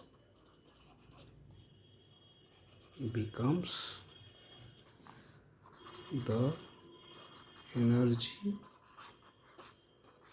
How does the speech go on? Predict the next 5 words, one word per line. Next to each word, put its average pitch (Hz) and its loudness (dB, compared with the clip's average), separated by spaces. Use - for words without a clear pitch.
of 135 2
the 165 2
object। - -6
ঠিক 160 -6
আছে, 104 2